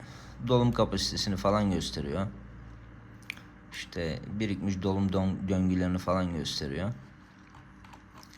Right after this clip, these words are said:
Şu an Vantage uygulaması güncelleme almış arkadaşlar.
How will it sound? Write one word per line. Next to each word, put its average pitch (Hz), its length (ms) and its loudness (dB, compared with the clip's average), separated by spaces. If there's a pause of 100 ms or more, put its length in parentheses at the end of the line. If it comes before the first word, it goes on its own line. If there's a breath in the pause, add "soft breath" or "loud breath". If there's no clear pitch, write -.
(1000 loud breath)
Şu - 220 4
an 160 180 6 (520 loud breath)
Vantage 139 540 6
uygulaması 139 500 4
güncelleme 135 680 10
almış 117 280 6
arkadaşlar. 98 680 0